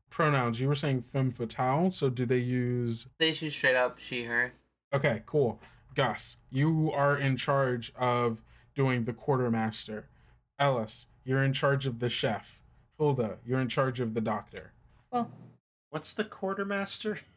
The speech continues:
Speaker 1: A quartermaster is the person that makes sure that everything is, they are, like, the <laughs> manager, essentially.
Speaker 4: Okay.
Speaker 1: Uh, where they make sure, uh, that, like, there's food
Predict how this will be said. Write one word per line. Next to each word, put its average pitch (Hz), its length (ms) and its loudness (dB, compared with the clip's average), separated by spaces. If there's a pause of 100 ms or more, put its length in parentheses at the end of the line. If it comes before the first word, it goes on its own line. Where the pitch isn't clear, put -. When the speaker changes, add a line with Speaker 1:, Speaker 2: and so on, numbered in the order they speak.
(120)
Speaker 1:
A 139 140 2
quartermaster 165 680 2
is 143 300 2
the 131 120 0
person 139 340 2
that 127 280 2
makes 131 280 2
sure 131 320 2
that 117 240 0
everything 120 880 0
is, 110 500 0 (380)
they 143 260 4
are, 139 220 4
like, 127 300 0
the 127 100 2
<laughs> - 0 -
manager, 165 840 2
essentially. 185 960 2
Speaker 4:
Okay. 208 260 0 (100)
Speaker 1:
Uh, 123 460 4
where 127 400 2
they 135 220 2
make 131 200 0
sure, 131 640 2
uh, 120 440 0
that, 113 300 -2 (160)
like, 110 280 -4 (260)
there's 120 320 2
food 120 560 2